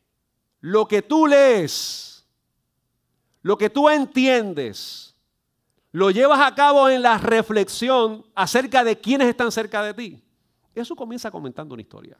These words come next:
Vamos a leerla. Esto es larguita, pero voy a hacer lo más rapidito posible en este texto. Dice, un hombre descendía de Jerusalén a Jericó y cayó en manos de ladrones,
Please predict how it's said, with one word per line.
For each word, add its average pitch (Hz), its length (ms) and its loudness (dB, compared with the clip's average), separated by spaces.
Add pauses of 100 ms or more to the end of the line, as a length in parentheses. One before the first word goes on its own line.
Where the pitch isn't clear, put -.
(600)
Vamos - 140 -18
a 87 40 -14
leerla. - 280 -18 (1120)
Esto - 140 -16
es 208 80 -8
larguita, 208 280 -6
pero 135 160 -6
voy 147 120 -6
a - 20 -4
hacer 170 180 -8
lo 151 120 -10
más 156 140 -8 (600)
rapidito 160 420 -6
posible 139 540 -8
en 110 120 -12
este 120 180 -14
texto. 92 320 -16
Dice, 139 360 -12 (2500)
un 285 160 -4
hombre 214 760 0
descendía 156 500 -4
de 208 80 0
Jerusalén 202 440 -2
a 190 80 -4
Jericó 202 560 -6 (480)
y 196 100 -6
cayó 196 320 2
en 262 80 0
manos 285 800 0 (140)
de 202 140 0
ladrones, 202 840 0